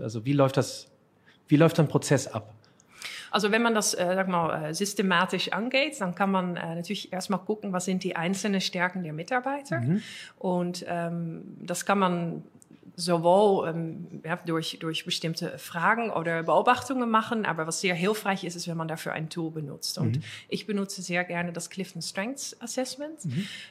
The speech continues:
Speaker 2: Ähm, und das Clifton Strengths Assessment, äh, also der, der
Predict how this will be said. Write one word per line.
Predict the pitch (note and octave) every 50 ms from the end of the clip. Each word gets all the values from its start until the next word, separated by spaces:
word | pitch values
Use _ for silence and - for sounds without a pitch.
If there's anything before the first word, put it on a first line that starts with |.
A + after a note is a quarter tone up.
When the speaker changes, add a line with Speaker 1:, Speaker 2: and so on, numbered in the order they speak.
| _ -
Speaker 2:
Ähm, | F3+ F3+ F3+ F3 F3 F3+ F3+ F3 F3 E3+ E3+ F3 F3 - - -
und | - F3 F3+
das | F3+ -
Clifton | - G3+ G3 G3+ F#3+
Strengths | F#3 - - G3+ G3+ A3+ A3 A3+
Assessment, | G#3+ - - G3+ G3 - - G#3 G3+ G3+ G3+ G3 G3 - -
äh, | E3
also | F3+ F3 F3+ F3 F3+ F3
der, | E3+ F3+ E3+ E3+ E3
der | E3+ D#3 D3+ D#3